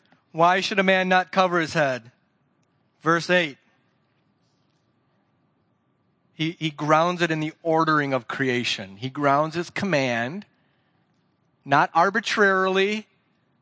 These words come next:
not nowhere. It's not hanging out in space somewhere. I don't know where that came from. He grounds it right back to Genesis one and two.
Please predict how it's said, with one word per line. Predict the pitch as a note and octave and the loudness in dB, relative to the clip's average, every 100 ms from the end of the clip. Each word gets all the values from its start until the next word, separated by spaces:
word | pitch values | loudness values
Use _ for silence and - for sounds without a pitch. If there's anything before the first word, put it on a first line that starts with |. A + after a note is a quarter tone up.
| - | 2
not | D#3+ G#3 G3+ | 2 4 2
nowhere. | G#3 G#3 G3+ G3 G3 G3+ | 4 4 4 2 2 2
It's | G3+ | 2
not | G3 | 0
hanging | D3 G3+ A3+ A#3 | 2 2 2 2
out | A#3 | 0
in | A#3+ | -2
space | - - A3+ A#3 - | -10 0 2 2 0
somewhere. | A#3 G#3 G3 | 2 4 4
I | G3 | 2
don't | A3+ | 2
know | A#3+ | 2
where | A#3+ | 2
that | C4 - | 0 0
came | A3+ G3+ | 0 0
from. | D#3+ F3+ E3 G#3+ B3+ _ _ _ _ _ _ _ _ | 4 4 4 0 -6 _ _ _ _ _ _ _ _
He | F3 | 2
grounds | G3 G3+ F#3+ | 4 4 0
it | |
right | E3+ G3 A3+ F3 | 4 2 4 2
back | G3+ F#3 E3 - | 2 2 -2 -6
to | - | -6
Genesis | E3 F3 E3+ - E3 - - | 0 0 0 -4 -8 -10 -16
one | D#3+ D3+ C#3+ | 0 0 0
and | C3 | -4
two. | A#2+ | -8